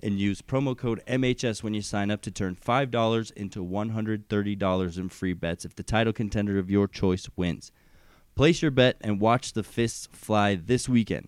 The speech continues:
That's code M H S to turn five dollars into one hundred thirty dollars in free bets if the fighter of your choosing takes home the crown for a limited time only at DraftKings Sportsbook.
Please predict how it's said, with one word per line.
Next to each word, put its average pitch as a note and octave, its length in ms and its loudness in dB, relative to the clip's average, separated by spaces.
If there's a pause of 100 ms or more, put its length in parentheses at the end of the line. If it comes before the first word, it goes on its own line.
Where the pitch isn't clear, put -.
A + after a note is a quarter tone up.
That's F#2+ 200 -6
code G#2 280 2
M D#3 200 4
H D#3 180 4
S C3 180 4
to A#2+ 120 -6
turn A2 220 0
five C3 300 4
dollars A2+ 380 2
into G2+ 260 -6
one G2+ 280 0
hundred G#2+ 400 0
thirty A2 200 4
dollars F2 440 0
in F2+ 140 -6
free A2 340 0
bets G2 320 -2 (260)
if - 140 -10
the F#2 80 -6
fighter B2 440 0
of A#2 120 -4
your A#2 160 2
choosing G2+ 440 -6
takes G#2 300 -6
home G#2 160 -4
the G2+ 60 -6
crown E2+ 340 -4
for F#2 200 -6
a F2+ 40 -4
limited G2+ 340 -2
time F#2+ 300 -2
only F#2 420 -4
at F2+ 240 0 (360)
DraftKings F2 460 0
Sportsbook. - 480 -6